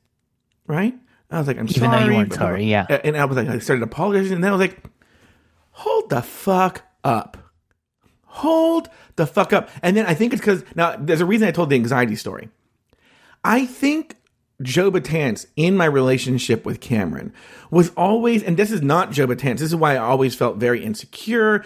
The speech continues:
Speaker 1: He always, I will say, you know, Cameron is very gifted at one thing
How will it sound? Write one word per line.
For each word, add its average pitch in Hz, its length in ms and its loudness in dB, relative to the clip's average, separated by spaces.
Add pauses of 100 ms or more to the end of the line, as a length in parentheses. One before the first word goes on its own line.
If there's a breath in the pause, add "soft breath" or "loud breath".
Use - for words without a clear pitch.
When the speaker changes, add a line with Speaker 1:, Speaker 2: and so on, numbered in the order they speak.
(100)
Speaker 1:
He 220 220 -2
always, 311 480 0 (240 loud breath)
I 208 80 2
will 285 240 2
say, - 340 -2 (120)
you 185 120 0
know, 156 260 2 (180 loud breath)
Cameron 277 360 0
is 190 160 2
very 156 280 2
gifted 131 560 -2
at 104 100 -4
one 117 260 -2
thing 95 400 -8